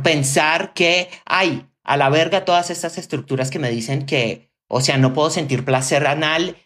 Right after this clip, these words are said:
y decidir nombrarme de otra forma que no sea gay", por ejemplo. Si empiezas a cuestionar esas cosas, como empiezas, puedes empezar a cuestionar otras cosas más. Entonces creo que hay una inversión muy clara por parte de estructuras de poder en estas creencias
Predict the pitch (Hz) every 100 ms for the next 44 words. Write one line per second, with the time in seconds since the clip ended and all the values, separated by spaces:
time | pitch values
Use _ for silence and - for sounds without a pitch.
0 | _ - 147 131 135 - 135 135 131 117
1 | 131 135 151 143 143 151 143 139 160 139
2 | 135 135 107 156 117 127 107 - 104 -
3 | 110 - - _ _ - - - 185 170
4 | 190 196 247 254 196 156 135 135 151 175
5 | - 185 - 165 247 - _ _ - 170
6 | 151 143 123 - _ - 156 170 170 185
7 | 185 190 190 226 190 160 135 135 170 139
8 | 113 117 123 131 135 135 147 208 254 139
9 | 135 135 135 170 170 175 170 170 165 139
10 | - 131 135 139 - 151 147 156 143 -
11 | 113 110 127 135 - _ _ 131 123 131
12 | 123 113 120 120 139 123 113 113 123 123
13 | 131 135 127 165 165 156 151 175 226